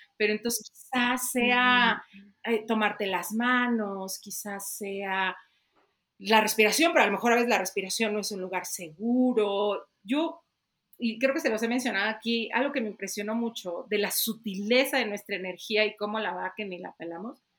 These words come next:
Speaker 1: Un día, justo Viviana, que nos ha venido a hablar de trauma, nos estaba dando, eh, como una pr-, como, cómo, cómo acercarnos al paciente para que no fuera invasivo, qué tipo de toque y demás, ¿no?
Speaker 2: Mm.
Speaker 1: Y entonces me, le digo, "Ay,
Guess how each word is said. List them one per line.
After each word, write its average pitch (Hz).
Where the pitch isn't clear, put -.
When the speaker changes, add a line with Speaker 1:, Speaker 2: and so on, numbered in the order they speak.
Speaker 1:
Un 269
día, 277
justo 254
Viviana, 240
que 214
nos -
ha 180
venido 196
a 196
hablar 185
de 196
trauma, 185
nos 196
estaba 208
dando, 208
eh, 185
como 196
una 240
pr-, -
como, 294
cómo, 392
cómo 359
acercarnos 277
al 240
paciente 254
para 254
que 196
no 190
fuera 208
invasivo, 247
qué 220
tipo 208
de 196
toque 254
y -
demás, 180
¿no? 208
Speaker 2:
Mm. 196
Speaker 1:
Y 220
entonces 254
me, 233
le 226
digo, 262
"Ay, 440